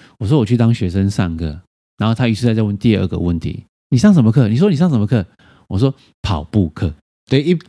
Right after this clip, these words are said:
Speaker 2: 有的人会很惊讶，为什么这个课
Speaker 1: 啊？跑步，跑步还要上课？<laughs>
Speaker 2: 就跟烹饪一样嘛，有人说烹饪要上课，而不是食谱书拿来买一买，YouTube 搜寻一下。
Speaker 1: 真的。
Speaker 2: 但是有些小美感，有些小技巧，有些比较系统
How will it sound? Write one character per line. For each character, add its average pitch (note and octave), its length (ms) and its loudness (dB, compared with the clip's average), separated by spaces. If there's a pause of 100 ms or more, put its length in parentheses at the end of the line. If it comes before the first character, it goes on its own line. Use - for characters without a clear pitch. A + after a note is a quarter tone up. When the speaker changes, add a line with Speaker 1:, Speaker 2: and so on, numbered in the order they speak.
(140)
Speaker 2:
有 B2 200 2
的 B2 140 0
人 A2+ 160 0
会 D#3 160 4
很 E2+ 220 -4
惊 A#2 240 -4
讶， A#2+ 160 -2
为 C3+ 100 0
什 G3+ 80 4
么 G#3 160 2
这 C#3 80 -4
个 G#2+ 80 0
课 D#3+ 120 -2
Speaker 1:
啊？ - 20 4
跑 F3+ 80 2
步， C4+ 220 0 (220)
跑 E3 120 -2
步 C#4+ 120 0
还 C4 100 2
要 C#4 100 4
上 C4+ 180 2
课？ B3 240 4 (480)
<laughs> B3+ 500 -2
Speaker 2:
就 G3+ 220 2
跟 F3+ 340 0
烹 G3 260 0
饪 G3 180 2
一 C3 200 0
样 E3+ 200 0
嘛， D#2+ 240 -8 (100)
有 A#2+ 60 0
人 F#3+ 120 4
说 C4+ 300 -2
烹 B3+ 160 -6
饪 C4 100 -2
要 B3 160 0
上 A3 220 -2
课， F3+ 220 0
而 C3+ 40 -2
不 - 120 -2
是 G#3+ 100 2
食 F3+ 220 -4
谱 C#3+ 180 0
书 F3 240 -2
拿 D#3+ 140 0
来 D#3+ 80 0
买 C3+ 180 -2
一 D#3 80 -2
买， B2 240 -2
YouTube D3 400 -2
搜 - 340 -6
寻 G2 240 -4
一 G2+ 40 -4
下。 A2 160 -4
Speaker 1:
真 G2+ 120 -2
的。 A#3+ 120 4
Speaker 2:
但 F#3+ 80 2
是 C3 60 -4 (280)
有 B2 180 0
些 E3 220 -2
小 A#2+ 260 -4
美 G2+ 200 -2
感， G#2 180 -6
有 G#2 80 -4
些 B2+ 160 -2
小 F#2+ 180 -6
技 G#2+ 280 -4
巧， D#2+ 400 -8
有 G2 100 -2
些 A#2 220 -4
比 - 120 -14
较 A#2 120 -4
系 A#2+ 400 -4
统 D#2+ 280 -10